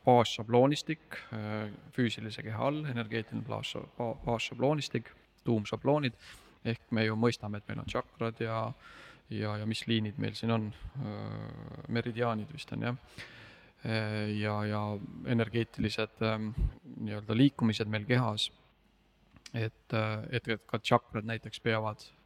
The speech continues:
äh, saama oma kirje kuskilt tasandilt, et tšakra lihtsalt ei teki lambist, vaid ka tša-, et tšakra saaks tekkida, ka seal peab mingisugune tasand või kiri all olema.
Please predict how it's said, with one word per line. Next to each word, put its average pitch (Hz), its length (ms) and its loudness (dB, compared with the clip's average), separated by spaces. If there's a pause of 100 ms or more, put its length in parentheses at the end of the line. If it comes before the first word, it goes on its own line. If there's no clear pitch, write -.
äh, 113 180 -8 (260)
saama 113 360 2
oma 113 140 0
kirje 107 580 -2 (680)
kuskilt - 340 -4
tasandilt, - 600 -2 (140)
et 113 180 -8
tšakra - 360 -4
lihtsalt - 300 -8
ei 117 60 -4
teki 131 260 0
lambist, 123 400 2 (380)
vaid 110 120 -4
ka - 140 -8
tša-, - 180 -4
et 117 160 -4 (100)
tšakra - 360 2
saaks 110 240 -4
tekkida, 113 420 0
ka - 100 -10
seal 120 280 4
peab 107 160 -12
mingisugune 107 480 -6
tasand 110 320 2
või 104 100 -2
kiri 117 280 2
all 117 200 4
olema. 104 300 -4